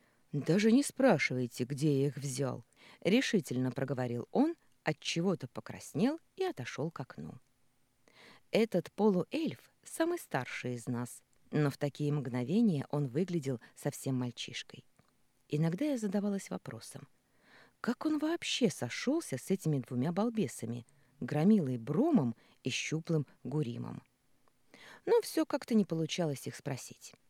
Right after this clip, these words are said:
Шить же костюм помогла Берта. Просто во время очередного нашего сбора в одной из задних пристроек ресторации – увидела, как я нерешительно примериваюсь ножницами к ткани, пока парни с интересом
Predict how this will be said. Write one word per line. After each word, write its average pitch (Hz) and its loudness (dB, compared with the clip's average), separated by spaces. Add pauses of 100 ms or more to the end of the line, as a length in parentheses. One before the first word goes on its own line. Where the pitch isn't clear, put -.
(840)
Шить 226 2
же 185 2
костюм 196 2 (300)
помогла 190 4 (100)
Берта. 120 -8 (880)
Просто 403 4
во 269 4
время 247 6
очередного 226 2
нашего 143 0
сбора 175 0
в 123 -4
одной 135 0
из 156 -4
задних 143 -2
пристроек 135 -2
ресторации – - -6 (580)
увидела, 302 4
как - -2
я 160 4
нерешительно 143 0
примериваюсь 139 -2
ножницами 277 2
к - -18
ткани, 127 -4 (380)
пока 127 -2
парни 214 2
с - -6
интересом 131 -2